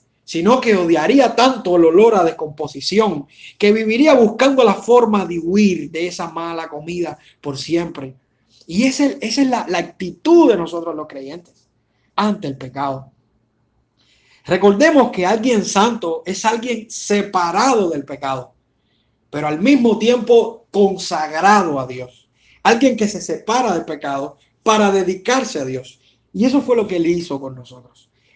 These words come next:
Él nos santificó. Él nos santificó,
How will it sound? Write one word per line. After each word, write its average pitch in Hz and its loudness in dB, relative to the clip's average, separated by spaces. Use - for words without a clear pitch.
Él 208 0
nos 196 0
santificó. 147 -6
Él 240 0
nos 247 -2
santificó, 202 -2